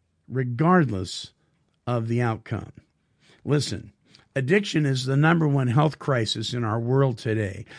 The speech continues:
and recovery from addiction gets the least amount of attention due to stigma.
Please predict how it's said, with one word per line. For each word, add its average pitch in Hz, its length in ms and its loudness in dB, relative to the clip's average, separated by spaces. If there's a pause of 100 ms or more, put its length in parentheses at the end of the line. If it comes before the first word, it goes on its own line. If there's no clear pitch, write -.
(180)
and 147 200 4
recovery 175 640 2
from 123 220 0
addiction 113 520 -2 (360)
gets 185 300 2
the 156 120 -4
least 151 460 0
amount 151 320 0
of 127 60 -2
attention 127 720 -2
due 131 300 0
to 135 340 -4
stigma. 123 520 -4